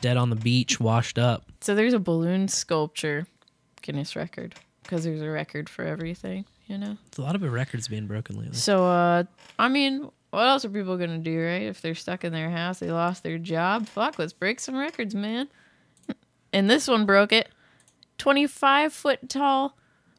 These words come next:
Speaker 2: balloon dinosaur sculpture.
Speaker 1: Oh my good gracious.
Speaker 2: They did it.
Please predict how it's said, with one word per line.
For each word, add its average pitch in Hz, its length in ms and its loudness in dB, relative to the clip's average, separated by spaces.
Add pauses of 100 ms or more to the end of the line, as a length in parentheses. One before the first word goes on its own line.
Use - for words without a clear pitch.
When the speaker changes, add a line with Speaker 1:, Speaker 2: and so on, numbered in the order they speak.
Speaker 2:
balloon 254 400 6
dinosaur 233 640 0
sculpture. 151 600 -8 (120)
Speaker 1:
Oh 139 220 2
my 104 180 -4
good 120 320 -6
gracious. 113 560 -6 (640)
Speaker 2:
They 170 160 -2
did 165 200 0
it. 143 120 -6